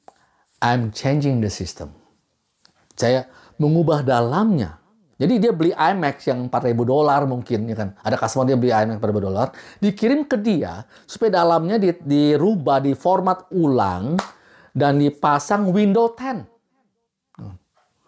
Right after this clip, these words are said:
Jadi depan logonya Apple, ya kan, semua hardware dari Apple, karena customer suka Apple dan suka logo Apple. Wah, ini prestige, ya kan.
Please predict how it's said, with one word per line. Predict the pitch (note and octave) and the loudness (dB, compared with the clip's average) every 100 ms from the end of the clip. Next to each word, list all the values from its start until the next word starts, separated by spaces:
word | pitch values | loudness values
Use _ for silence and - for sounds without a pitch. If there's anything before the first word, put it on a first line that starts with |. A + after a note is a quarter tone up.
| _ _ _ _ | _ _ _ _
Jadi | D#3+ G#3 A#3 - _ _ | 0 0 0 -8 _ _
depan | - E3+ - G3+ | -4 -2 0 2
logonya | F#3+ F3+ E3 E3+ E3+ E3+ | 2 2 2 2 0 0
Apple, | D#3 C#3 B2 - D4+ B3 E3+ G#3+ D4 _ _ _ _ - | 2 2 0 -2 0 2 4 2 -2 _ _ _ _ -18
ya | |
kan, | A#2+ G2 | -18 -16
semua | - F#3 F#3+ G3 | -4 0 2 2
hardware | F#3 F3+ F3+ E3+ | 2 2 2 2
dari | E3+ D3+ | 2 0
Apple, | D#3 C3+ A2 - - B3+ G#3+ A#3 C#4+ | 0 0 -2 -4 -2 0 2 -2 -4
karena | - F#3 G#3+ | -4 -2 0
customer | F#3+ G3+ G#3+ G#3+ | -2 -2 -4 -2
suka | G3+ F3+ E3 | -2 -2 0
Apple | D#3+ - A#3 G#3 | 0 0 0 0
dan | F3+ | -2
suka | F#3+ | 0
logo | F3+ E3 E3+ | 0 2 -2
Apple. | D#3+ D#3+ - C#3 F2 | -4 -10 -12 -14 -8
Wah, | G#2+ G#2+ | -4 -4
ini | G#2 | -4
prestige, | G#2+ G2 - E2+ - | -6 -10 -12 -16 -18
ya | |
kan. | E2+ | -20